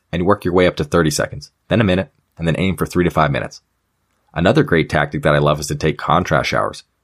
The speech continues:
Here's a simple strategy. Twenty seconds as cold as it gets, then ten seconds as hot as it gets. Ten rounds of this gives you five minutes. With each switch, you are shocking your body and forcing it to adapt. It's not nearly as miserable as it sounds. To track your time,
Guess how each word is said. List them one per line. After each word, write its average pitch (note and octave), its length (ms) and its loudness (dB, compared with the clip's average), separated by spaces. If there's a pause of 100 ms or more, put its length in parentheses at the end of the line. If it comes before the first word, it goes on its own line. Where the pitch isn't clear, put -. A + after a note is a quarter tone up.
(600)
Here's G#2 180 -2
a E2 40 -2
simple D2+ 240 -2
strategy. C2 460 -2 (440)
Twenty B2 280 2
seconds G2+ 360 2
as D#2 100 0
cold F2 240 0
as A2+ 40 -4
it A#2+ 100 0
gets, D#2+ 340 0 (400)
then D#2+ 140 0
ten G2+ 240 -2
seconds F2 320 -2
as D2+ 100 -4
hot D#2 140 2
as C#2+ 100 -2
it C#2+ 60 -6
gets. - 300 -8 (480)
Ten A2+ 200 0
rounds G2 260 4
of F2+ 80 4
this F2 140 2
gives D#2 180 -2
you D2+ 60 -4
five D#2 280 0
minutes. - 340 -6 (300)
With - 180 -16
each A2+ 180 0
switch, - 360 0 (140)
you F2 80 -4
are E2 60 4
shocking G2 420 0
your F2+ 80 0
body E2 260 2
and D2 120 -2
forcing E2+ 280 -2
it - 80 -6
to D#2+ 100 -2
adapt. C#2+ 360 -2 (260)
It's - 160 -8
not D2+ 160 0
nearly A2 320 2
as F2 140 0
miserable F2+ 320 0
as D2+ 160 2
it D2 100 -8
sounds. - 360 -4 (1300)
To F2+ 80 -4
track B2+ 280 0
your G2 80 2
time, D2 380 0